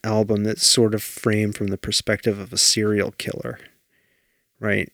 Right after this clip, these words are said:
And the, the lyrics and the beats are, like, so incredibly dark and twisted, like, takes you to this place where you, like, begin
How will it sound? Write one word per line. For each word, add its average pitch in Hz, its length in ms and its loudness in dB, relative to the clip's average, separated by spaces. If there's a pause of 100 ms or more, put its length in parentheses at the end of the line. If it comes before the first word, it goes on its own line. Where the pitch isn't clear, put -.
And 117 260 0
the, 101 380 0 (720)
the 123 120 2
lyrics 123 1160 4
and 107 400 -2
the 101 220 -2 (400)
beats 120 480 0
are, - 160 -10
like, 95 260 -4
so 110 880 6
incredibly 104 800 -6
dark 202 400 -6
and - 160 -12
twisted, - 580 -2
like, 113 280 -6
takes - 540 0
you 101 140 -4
to - 160 -6
this 101 240 -4
place 107 420 0
where 107 140 -2
you, 101 160 -4
like, 104 260 -6
begin 113 460 -2